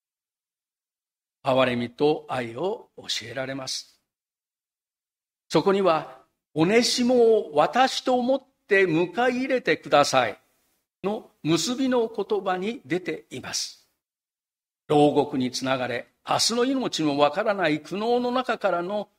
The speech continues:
言葉とは思えません。パウロがフィレモンへ語った言葉は、家の教会の一人一人への慰めになったことでしょう。また、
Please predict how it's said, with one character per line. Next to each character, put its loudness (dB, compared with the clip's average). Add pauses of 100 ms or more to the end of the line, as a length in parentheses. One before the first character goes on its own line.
(680)
言 -4
葉 -4
と -10
は -6
思 -4
え -4
ま -8
せ -6
ん。 -14 (1300)
パ 6
ウ 6
ロ 2
が 2
フ -4
ィ 0
レ 2
モ -4
ン -4
へ -4
語 -8
っ -20
た -6
言 -10
葉 -2
は、 -2 (220)
家 4
の -2
教 -4
会 -10
の -10
一 -4
人 -8
一 -8
人 -6
へ -4
の -6 (180)
慰 0
め -10
に -4
な -4
っ -10
た -10
こ -12
と -2
で -6
し -4
ょ -6
う。 -8
ま -6
た、 -10